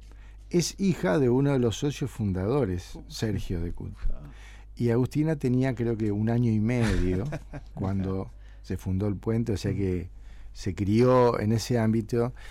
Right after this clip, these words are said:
y hoy ella es quien tiene la presidencia y hay un grupo de gente joven,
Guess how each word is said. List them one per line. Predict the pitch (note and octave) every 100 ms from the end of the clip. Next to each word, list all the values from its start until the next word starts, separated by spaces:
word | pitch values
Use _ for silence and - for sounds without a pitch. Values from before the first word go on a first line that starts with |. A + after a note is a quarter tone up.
| - - -
y | - A2+
hoy | A#2+ D3 D3+ - - B2 A#2 -
ella | B2 B2 B2+ A#2+
es | B2
quien | - A2+ B2 B2+ B2 F2+ -
tiene | - A#2 A#2
la | A2+
presidencia | F#2 G#2 - G#2+ B2+ D3+ D#3+ C#3+ F3+ D#3+
y | A#2+ G2+ F#2+ G2
hay | G#2+
un | G2+
grupo | G2+ G#2+ G#2
de | F#2+
gente | - A2 F#2+ F#2+ F2+
joven, | - G#2+ A#2 B2 C3 B2 G2+ F2 E2